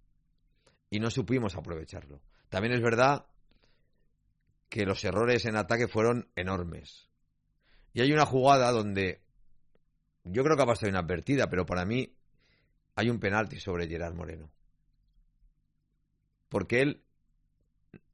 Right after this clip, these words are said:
no sé si llega a tocar el balón, pero lo toca muy, muy flojo. Pero Escudero le hace una tijera por detrás. Eso es penalti. No sé si antes de tocar o no tocar el balón,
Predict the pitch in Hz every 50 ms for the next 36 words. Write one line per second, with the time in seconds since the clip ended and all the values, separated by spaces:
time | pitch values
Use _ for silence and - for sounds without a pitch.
0 | _ _ _ _ _ - 101 110 127 139 - - 160 135 - 117 104 104 101 95
1 | 90 - 95 82 101 95 92 92 90 92 95 104 104 98 - 98 98 98 95 90
2 | - 113 95 131 131 135 120 - - 107 107 101 90 - 104 107 110 - - -
3 | - - - _ _ _ _ _ _ _ _ _ - 110 104 110 104 - 113 110
4 | 113 127 135 135 139 135 - - _ _ _ _ _ _ _ _ _ - 92 107
5 | 110 - 117 113 104 92 - 101 - - 85 - - - _ _ _ _ - 90
6 | 90 87 78 - - 80 80 - - - _ _ _ _ _ _ _ _ _ _
7 | _ _ _ _ _ _ _ _ - 92 92 104 - - 90 78 78 76 76 -
8 | - - _ _ _ _ _ _ _ _ _ _ _ _ _ _ _ _ _ _
9 | _ _ _ _ _ _ _ _ _ _ _ _ _ _ _ _ _ _ _ _
10 | _ _ - - 107 - 123 120 - 110 113 117 117 113 95 113 113 101 90 95
11 | 104 101 98 - - 87 82 127 139 156 165 160 - - _ - 98 101 107 95
12 | - 95 98 98 98 95 95 92 95 110 127 139 151 156 135 -